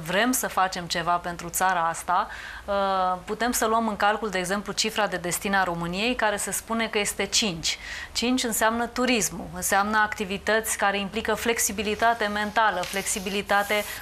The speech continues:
cu corpul, adică să fim dispuși să ne mișcăm în tot felul de locuri, uh,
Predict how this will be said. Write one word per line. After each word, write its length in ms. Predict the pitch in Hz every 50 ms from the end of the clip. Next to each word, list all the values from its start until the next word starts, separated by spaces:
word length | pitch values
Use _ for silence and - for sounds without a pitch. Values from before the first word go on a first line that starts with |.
| - - -
cu 100 | 196 -
corpul, 480 | - - 262 240 220 - - - 170 175
adică 340 | 180 180 175 185 196 - 208
să 140 | 196 - 220
fim 220 | - - 233 240
dispuși 480 | 233 214 220 - - - - 254 262 -
să 140 | - 254 220
ne 120 | 208 208
mișcăm 560 | 202 202 196 - - - - 190 185 208 220 -
în 80 | 202
tot 220 | 185 - 208 214 -
felul 260 | - 214 208 196 190
de 260 | 170 185 185 180 175 175 - - - - - -
locuri, 540 | 202 208 214 208 214 - - 202 247 254 - - - - - - -
uh, 80 | -